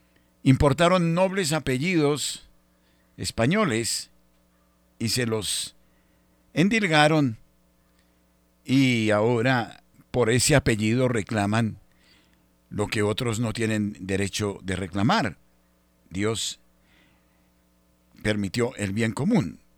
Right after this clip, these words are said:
Sigamos. El hombre justo, del que a menudo se hace palabra en los libros sagrados, se distingue por la habitual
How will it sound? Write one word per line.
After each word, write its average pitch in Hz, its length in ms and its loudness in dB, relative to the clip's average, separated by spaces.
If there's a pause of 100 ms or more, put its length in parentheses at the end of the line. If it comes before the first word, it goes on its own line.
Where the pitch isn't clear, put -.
(120)
Sigamos. 190 720 0 (1120)
El 220 140 4
hombre 269 280 4
justo, 123 720 0 (320)
del 113 300 -2
que 123 100 -2
a 107 60 4
menudo 131 640 2
se 95 200 -4
hace 113 320 -2
palabra 104 520 0
en 95 60 0
los 92 140 -4
libros 110 280 -2
sagrados, 107 480 -2
se 196 200 0
distingue 170 680 0 (680)
por 160 160 4
la 170 100 4
habitual 214 560 0